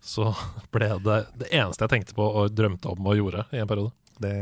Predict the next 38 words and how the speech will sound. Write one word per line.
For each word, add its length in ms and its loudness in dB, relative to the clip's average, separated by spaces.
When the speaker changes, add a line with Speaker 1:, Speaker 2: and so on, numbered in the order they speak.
Speaker 2:
jeg 120 -2
tror 120 4
vi 80 4
har 80 4
hatt 100 0
samme 140 2
opplevelse 400 -2
med 120 -2
samme 160 -2
spill. 160 0
Speaker 1:
Ja. 80 -10
Vi 140 2
skal 140 2
begynne 160 4
på 100 0
tjuendeplass, 720 4
eh, 520 2
en, 480 4
et 80 0
skytespill 640 0
som 500 2
virkelig 720 2
tok 180 -6
meg 240 2
på 100 0
senga. 300 0
Det 80 0
har 160 4
jeg 80 -4
sagt 160 -4
mange 160 0
ganger 160 4
i 60 2
forrige 260 2
episode 240 -2
også. 300 2
Men 220 2
hallo, 460 -2